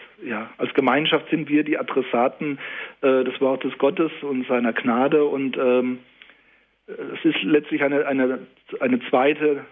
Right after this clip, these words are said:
Unterscheidung, dass es eben die Geweihten gibt und die Nicht-Geweihten. Das ist eine Innenstruktur der Kirche, die braucht es, die ist wichtig. Aber, äh, das Fundamentale ist eigentlich, dass wir alle zunächst als Gläubige, äh, als Getaufte Christus gegenüberstehen und, und von ihm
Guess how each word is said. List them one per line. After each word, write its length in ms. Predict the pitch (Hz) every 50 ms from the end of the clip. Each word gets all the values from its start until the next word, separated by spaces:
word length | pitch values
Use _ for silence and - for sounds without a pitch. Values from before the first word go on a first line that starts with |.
| - _ _ _ _ _
Unterscheidung, 680 | 139 127 135 127 - - 117 110 127 139 147 143 139 131
dass 120 | 131 127 127
es 100 | 131 120
eben 220 | - 139 127 127 120
die 80 | 120
Geweihten 480 | 120 131 117 117 117 127 - - 151 139
gibt 240 | - 143 139 143 -
und 220 | 143 131 127 120
die 80 | 135 127
Nicht-Geweihten. 800 | 156 165 - - - 147 131 131 127 127 127 - - 139 127 - - - - - - - - -
Das 120 | 131 139
ist 180 | 143 139 135 -
eine 100 | 139 135
Innenstruktur 840 | - 143 156 156 147 - - 151 151 - - 156 143 143 135 135
der 140 | 131 127 120
Kirche, 420 | - - 147 147 147 147 - 147
die 100 | 135 135
braucht 440 | 123 - - 117 127 147 - - -
es, 100 | 156 156 - -
die 60 | 127
ist 180 | 120 - -
wichtig. 420 | - 151 160 - - 160 151 - - - - - - - - - - - _ _
Aber, 400 | - 127 131 139 131 127 131 -
äh, 140 | 135 127 123
das 100 | 127 123 -
Fundamentale 640 | - 185 180 170 151 151 147 143 - 123 117 131 139 139
ist 120 | 135 -
eigentlich, 320 | 135 131 127 127 123 123
dass 140 | - 135 127 -
wir 140 | - 139 127
alle 240 | 120 135 139 135 127 131
zunächst 340 | - 131 127 120 - - -
als 160 | 127 120 -
Gläubige, 600 | - 131 127 123 135 135 143 135 143 139 131 127 - - - - - - - _ _ _
äh, 60 | 135
als 280 | 131 127 131 127 123 -
Getaufte 720 | - 131 127 - 117 117 131 135 - - 139 131 131 131 127 - - _ _ _ _ _ _ _ _ _
Christus 420 | - 147 151 147 - - 147 139
gegenüberstehen 760 | - 143 127 135 143 160 151 156 147 - - - 139 139 139
und, 120 | 135 127 139
und 180 | 143 135 120
von 180 | - - 139 135
ihm 380 | 135 143 147 147 143 139 135